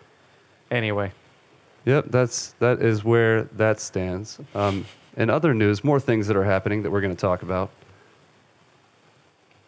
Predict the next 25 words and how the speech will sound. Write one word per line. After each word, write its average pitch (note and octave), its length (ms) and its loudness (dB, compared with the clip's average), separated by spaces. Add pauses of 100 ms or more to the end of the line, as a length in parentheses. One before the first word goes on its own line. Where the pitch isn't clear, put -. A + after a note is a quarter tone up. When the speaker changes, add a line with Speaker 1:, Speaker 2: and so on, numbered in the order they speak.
(240)
Speaker 2:
This C#3+ 180 0
one C3+ 240 2
is, A2+ 220 0
uh, G#2 340 2 (800)
it G#2+ 80 -4
holds G#2 260 -2
a, G2 180 -6
holds G2 280 -8
a G2 160 -4 (220)
special - 360 -4
place G#2 360 -2
in G2 80 -4
our F2+ 120 -4
heart. F2 280 -6 (2500)
Because G2 640 -4
for G#2 260 0
a D#2+ 80 0
long A2 280 0
time, G#2+ 300 0
we G#2 100 2
would G#2 120 2
get G#2 120 -2
together G#2 360 -2
on G2 120 -4
Sundays. F2+ 720 -8